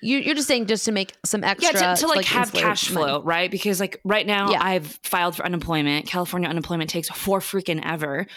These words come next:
Speaker 2: People who are living paycheck to paycheck would be fucked. They'd be so screwed right now if they were reliant on an unemployment check. But, like, I had freelance money and continuous projects, so I'm not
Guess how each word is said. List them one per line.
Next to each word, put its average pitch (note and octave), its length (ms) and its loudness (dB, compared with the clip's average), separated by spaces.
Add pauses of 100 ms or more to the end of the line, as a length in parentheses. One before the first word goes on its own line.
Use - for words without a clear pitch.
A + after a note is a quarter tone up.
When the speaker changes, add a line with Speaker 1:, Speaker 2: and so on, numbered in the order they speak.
(140)
Speaker 2:
People C4+ 260 0
who B3 100 0
are A#3 100 2
living F#3+ 300 0
paycheck F3 380 -2
to E3 60 -6
paycheck D#3+ 640 -4 (640)
would G#3 160 0
be C4+ 100 2
fucked. A#3 480 -2
They'd G#3 160 2
be G#3 100 0
so A3 180 0
screwed G3+ 300 -2
right D#3 160 0
now D#3+ 240 0
if D#3+ 120 -8
they F3+ 80 0
were E3+ 140 0
reliant D#3+ 640 0
on D#3+ 180 0
an D#3+ 140 -2
unemployment D#3+ 560 -2
check. - 260 -6
But, - 100 -6
like, C#3+ 280 -2 (340)
I F3 160 2
had E3+ 320 -2
freelance F3 640 0
money D#3 480 0 (380)
and E3 180 -2
continuous E3+ 460 0
projects, D#3+ 600 -2
so D3+ 360 0
I'm D#3+ 260 0
not D3 300 2